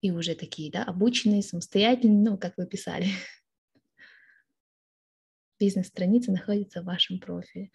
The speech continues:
Айбарша, у меня есть лидер, она пришла из объявления. Объявление написала мама в декретном. Я написала в комментах: «Напишите мне». И она мне написала в личку. Сейчас она лидер, у неё команда. Я её люблю, <laughs> мы команда. Айбарша, спасибо вам большое за классный отзыв.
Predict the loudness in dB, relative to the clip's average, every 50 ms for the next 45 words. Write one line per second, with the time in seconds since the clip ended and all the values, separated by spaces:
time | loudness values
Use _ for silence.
0 | -18 -18 -16 -16 -16 -18 -20 -8 _ -2 2 2 2 2 2 0 0 2 4 6
1 | 8 8 10 10 10 10 8 6 6 4 6 6 6 6 4 2 2 4 2 4
2 | 4 2 -2 -2 -4 -2 -2 -2 -2 0 0 -2 0 -2 -4 -6 -8 -8 -6 -6
3 | -6 -6 -2 2 2 4 4 4 2 0 0 4 6 8 10 10 10 8 4 0
4 | 0 2 2 2 2 2 0 2 2 2 2 0 -2 -8 -10 -8 -8 -8 -8 -8
5 | -12 -14 -16 -16 -18 _ _ _ _ -20 -20 _ _ _ _ _ _ _ _ 0
6 | 2 2 2 0 -2 -2 -2 -2 -2 -2 -4 -4 -2 2 4 6 6 6 6 2
7 | -2 -2 -6 -4 -2 0 0 0 2 2 2 2 2 0 -2 0 2 4 6 6
8 | 8 8 8 8 8 6 2 2 2 2 2 2 2 2 0 -2 -10 _ -12 -10
9 | -2 0 0 2 4 4 4 4 4 2 0 -2 -2 -6 -8 -6 -4 -2 -2 -4
10 | -4 -4 -8 -8 -6 -6 -6 0 0 2 4 6 6 4 4 4 0 -2 -4 -6
11 | 2 2 2 2 4 4 4 4 4 4 -4 -12 _ _ _ _ _ -6 -6 -6
12 | -4 -6 -8 -2 2 4 6 8 6 8 6 6 4 4 2 -2 0 2 2 2
13 | 2 2 0 -2 -2 -2 -4 -4 -8 -8 -10 -8 -6 -6 -6 -6 -6 -6 -6 -8
14 | -4 -2 -2 -2 -2 -2 -4 -8 -6 -2 2 4 6 6 6 4 2 2 0 -2